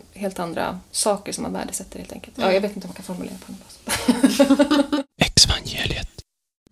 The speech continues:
Speaker 2: Det här med att stå emellan två världar, att man också kan identifiera sig med båda sidorna. Men det här till exempel som med, med bön, att någon ber för en.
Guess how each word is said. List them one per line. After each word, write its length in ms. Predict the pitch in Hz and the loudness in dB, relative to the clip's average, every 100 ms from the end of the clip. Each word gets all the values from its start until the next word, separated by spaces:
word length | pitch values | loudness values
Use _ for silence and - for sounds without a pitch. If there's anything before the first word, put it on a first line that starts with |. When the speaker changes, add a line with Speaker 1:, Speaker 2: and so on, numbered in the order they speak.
| - | -4
Speaker 2:
Det 100 | 214 | -2
här 100 | 202 | 0
med 140 | 202 196 | -2 -2
att 60 | |
stå 220 | - 208 | -2 0
emellan 280 | 196 190 196 | -2 -4 -8
två 220 | 196 196 | -8 -6
världar, 520 | 196 196 190 185 185 - - | -4 -2 0 0 -2 -6 -4
att 180 | 214 - | -4 -2
man 180 | 202 196 | -4 -2
också 200 | 185 196 | -4 -6
kan 180 | 196 185 | -4 -4
identifiera 800 | 190 190 - 226 269 302 208 | -4 -4 -6 -2 2 2 2
sig 400 | 202 - - - - - - | 0 -2 -4 -8 -14 -20 -10
med 280 | 208 190 190 160 | -6 -6 -8 -6
båda 320 | 202 196 - | -4 -4 -2
sidorna. 680 | - 208 202 202 277 208 202 | -4 -4 -6 -4 -4 -4 -8
Men 200 | - 214 | -8 -6
det 60 | 202 | -4
här 340 | 202 190 196 | -2 0 0
till 100 | 196 | 0
exempel 360 | 202 190 185 - | 0 0 -2 -2
som 220 | - 190 | -2 -2
med, 160 | 190 185 | -4 -4
med 300 | - 208 185 | -6 -8 -6
bön, 680 | 190 240 185 165 - - - - | 0 4 4 2 -2 -6 -10 -10
att 200 | 185 - | -10 -6
någon 200 | 185 180 | -4 -2
ber 320 | 247 214 185 | 0 0 0
för 200 | - - | -4 -8
en. 260 | 151 180 | -10 -12